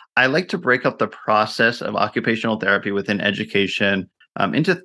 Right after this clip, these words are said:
three kind of main categories. I know there's larger, there's more to it, but pre-evaluation, which can kind of be like systems levels, R T I type of stuff, the evaluation process,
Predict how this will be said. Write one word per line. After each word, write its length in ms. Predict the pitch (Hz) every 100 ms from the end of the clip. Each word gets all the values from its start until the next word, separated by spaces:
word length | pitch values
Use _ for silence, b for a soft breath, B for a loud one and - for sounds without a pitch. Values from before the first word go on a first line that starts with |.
| -
three 260 | 160 120
kind 300 | 117 123 113
of 240 | 110 104 -
main 440 | 98 104 110 110
categories. 880 | - - 92 104 110 117 120 127 117
I 60 |
know 160 | 98 98
there's 220 | 95 95
larger, 440 | - 90 90 90 -
there's 180 | 110 113
more 240 | 120 101
to 220 | 95 101
it, 120 | 85 85
but 220 | 104 101 B B B B _ _
pre-evaluation, 1400 | - - 131 160 170 151 135 139 139 107 107 117 110 147
which 220 | 113 113
can 140 | 120 113
kind 160 | 120
of 60 | 107
be 140 | 117
like 220 | 107 104
systems 500 | - 127 120 120 110
levels, 400 | 110 107 110 107
R 240 | 104 107 101
T 220 | - 104
I 140 | 95
type 220 | 98 98 87
of 80 |
stuff, 360 | - 92 98 - _ B B B
the 180 | 127 123
evaluation 800 | 120 131 151 143 110 107 - 101
process, 720 | 113 95 87 101 92 117 -